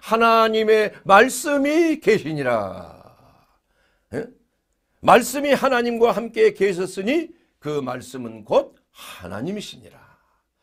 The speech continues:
이 말씀은 태초에 계신 말씀, 그 로고스의 말씀이에요. 그러나 마태복음 사 장 사 절에 있는 그 말씀에 보면은 예수님께서 마귀의 미혹, 유혹 가운데서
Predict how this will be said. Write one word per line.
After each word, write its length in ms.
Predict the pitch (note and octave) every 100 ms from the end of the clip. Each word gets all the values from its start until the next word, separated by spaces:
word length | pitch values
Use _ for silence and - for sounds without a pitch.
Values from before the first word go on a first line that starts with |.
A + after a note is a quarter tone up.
| _ _ _ _
이 280 | A3+ D4 D4+
말씀은 760 | D3 D#3+ D#3 - F#3 A#3+ -
태초에 500 | - - - - D#4+
계신 340 | - C4 - C4+
말씀, 320 | G3+ - -
그 80 | -
로고스의 720 | G2+ A2 A#2 A#2 G#2+ - F#2
말씀이에요. 680 | F2 F2 - - A1+ _ _ _ _ _ _ _ _ _ _ _ _ _ _ _ _ _ _ _ _
그러나 480 | - D3 D#3 D3+ C#3+ _ _ _ _ _ _ _ _ _
마태복음 560 | - C#3 D#3+ D#3+ D#3+
사 260 | D#3 D3 D#3+
장 200 | E3 D#3+
사 320 | - C3 D#3
절에 240 | D#3+ E3
있는 280 | D#3+ D#3+ D#3+
그 100 | -
말씀에 500 | E3+ D#3 D3+ D#3 D#3+
보면은 460 | D#3 D#3 D#3 D3+ - _ -
예수님께서 880 | D3+ E3 D#3+ D#3+ D#3+ D#3 F3 E3 E3 _ _ -
마귀의 720 | C#3 E3+ D#3 E3 E3+ E3 - _ _
미혹, 400 | B2 F#3 E3 D#3 E3+ - - _ _
유혹 320 | D3 F3 E3
가운데서 760 | F#3+ D#3+ E3 D#3+ D3 F3 D3